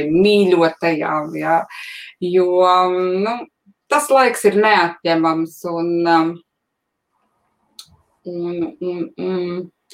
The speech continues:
es pat nezinu īsti, kā to tā noformulēt smukāk, ja,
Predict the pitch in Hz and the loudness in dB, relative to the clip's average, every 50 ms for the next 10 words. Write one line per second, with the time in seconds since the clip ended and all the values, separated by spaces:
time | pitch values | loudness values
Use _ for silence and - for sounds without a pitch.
0 | - - - - - - - 320 320 - 269 254 - 233 240 240 214 175 175 170 | -18 -16 -14 -14 -8 -4 -2 -2 0 0 -2 0 2 2 4 4 4 4 6 6
1 | 160 160 160 165 165 165 165 160 - _ - 175 175 180 - _ _ _ _ 190 | 6 6 6 6 6 6 6 4 0 _ -12 -10 -10 -12 -14 _ _ _ _ -16
2 | 190 180 175 170 170 - - 180 170 165 - _ - - 156 156 - - 175 208 | -8 -4 -2 -2 -2 -2 -4 -6 -6 -6 -10 _ -6 -4 -4 -4 -4 -4 -4 0
3 | 254 311 349 320 - - 220 214 208 196 196 190 190 190 185 180 175 - - - | 4 4 4 4 4 2 0 0 0 0 0 2 4 4 4 4 2 -2 -6 -12
4 | - - 185 185 208 262 285 285 - 240 226 220 214 208 208 208 - _ - 196 | -6 -4 -2 0 0 0 0 0 2 4 6 6 6 6 4 2 -2 _ 0 0
5 | 208 208 | 2 2